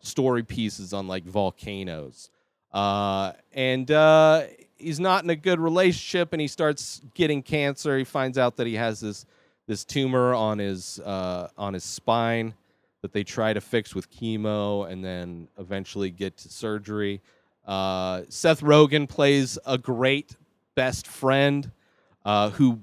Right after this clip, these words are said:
busts his, uh, busts, uh, Joseph Gordon-Levitt's girlfriend, uh, that she's cheating on him. Like, J G L gives her the out,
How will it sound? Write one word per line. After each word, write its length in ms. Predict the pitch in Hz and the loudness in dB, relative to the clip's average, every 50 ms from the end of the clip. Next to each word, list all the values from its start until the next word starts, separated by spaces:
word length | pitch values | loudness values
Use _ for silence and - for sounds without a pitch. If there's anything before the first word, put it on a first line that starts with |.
| - _ - | -8 _ 0
busts 500 | 143 131 139 143 139 - - - - - - | 2 2 2 0 -2 -6 -8 -10 -12 -16 -12
his, 460 | 120 131 131 127 123 120 113 - - | -4 0 0 0 0 0 -4 -6 -2
uh, 420 | 131 123 120 117 117 117 113 107 90 95 123 _ _ - 127 110 - | -2 0 0 0 0 0 -2 -2 -6 -10 -18 _ _ -20 -20 -12 -2
busts, 440 | - 131 139 135 - - - - 123 | 0 0 0 0 -2 -6 -12 -12 -8
uh, 400 | - 117 113 110 110 110 107 98 _ _ _ _ _ _ _ _ _ - - 120 101 | -4 -2 -2 0 0 -2 -4 -6 _ _ _ _ _ _ _ _ _ -20 -20 -10 0
Joseph 340 | - 147 143 135 - 127 113 | 2 2 2 2 0 -2 0
Gordon-Levitt's 540 | 143 139 127 123 120 127 131 120 107 - | 2 2 2 4 4 2 2 2 -2 -8
girlfriend, 720 | - - 123 127 131 127 - 143 135 131 131 131 127 127 123 - | -4 0 2 2 2 0 0 0 2 2 2 2 0 -2 -4 -8
uh, 120 | 80 87 80 _ - 73 87 - 67 64 _ - | -10 -14 -16 _ -18 -20 -20 -20 -20 -20 _ -4
that 140 | 110 110 - | -4 -4 -4
she's 220 | - 104 92 85 | -4 -10 -10 -10
cheating 420 | - - - 147 143 143 139 143 143 | -10 -6 -2 0 0 2 2 2 2
on 220 | 139 139 135 139 | 2 2 2 2
him. 140 | 139 131 123 | 0 -2 -2
Like, 200 | 113 110 110 - _ _ _ _ _ _ _ _ _ - | -4 -4 -6 -8 _ _ _ _ _ _ _ _ _ -4
J 180 | - 156 156 147 | -2 0 0 0
G 240 | 139 - 147 147 147 | -2 -2 0 2 4
L 160 | 151 147 139 | 4 4 2
gives 320 | 120 147 143 147 131 - | 2 2 2 2 2 0
her 140 | - 147 139 | 0 0 0
the 180 | 113 110 104 - | 0 -2 -8 -6
out, 420 | - 117 135 143 147 151 - - | -4 -2 0 0 0 -2 -4 -12